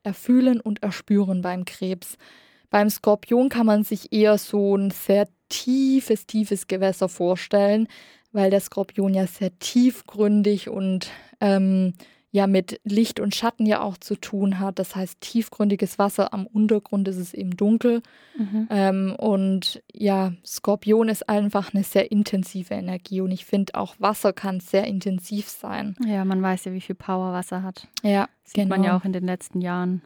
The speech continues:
Speaker 1: Genau, also Wasser, ja, Gefühlswelt, aber man darf's definitiv nicht unterschätzen.
Speaker 2: Mhm.
Speaker 1: Also da kann schon auch ganz schön Energie dahinter stecken. Und beim Fisch, da kann man sich wirklich so den schönen Ozean vorstellen,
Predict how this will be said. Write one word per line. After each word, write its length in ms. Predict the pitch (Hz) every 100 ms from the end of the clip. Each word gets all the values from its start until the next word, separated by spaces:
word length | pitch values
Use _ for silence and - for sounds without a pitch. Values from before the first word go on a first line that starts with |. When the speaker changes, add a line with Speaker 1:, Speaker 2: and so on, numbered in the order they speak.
| _
Speaker 1:
Genau, 240 | - 196 196
also 240 | 202 -
Wasser, 440 | 202 226 269 247 - -
ja, 320 | 208 202 208 277
Gefühlswelt, 560 | 214 - 226 - 226
aber 140 | 220 190
man 180 | 190 185
darf's 320 | - - - _
definitiv 520 | 233 220 208 202 202 208
nicht 160 | 202
unterschätzen. 640 | 202 190 190 196 - 302 214 202 196
Speaker 2:
Mhm. 100 | 208 - _ _ _ _
Speaker 1:
Also 200 | 196 190
da 140 | 190 202
kann 240 | 226 214
schon 160 | 226 220
auch 220 | 220 -
ganz 200 | 214 214
schön 180 | 220 214
Energie 440 | 208 196 190 208
dahinter 440 | 202 180 190 190
stecken. 520 | 185 - - - 208 185 _ _ _ _ _
Und 640 | - 208 202 196 196 185 -
beim 560 | 196 190 190 190 185 - -
Fisch, 520 | - - 262 - -
da 100 | 208
kann 180 | - 208
man 80 | 202
sich 200 | 202 -
wirklich 400 | 214 214 220 -
so 220 | - 202
den 260 | 196 190 190
schönen 480 | - 240 247 233
Ozean 720 | 208 226 226 - 214 202 202
vorstellen, 920 | 202 208 202 196 - 202 196 202 202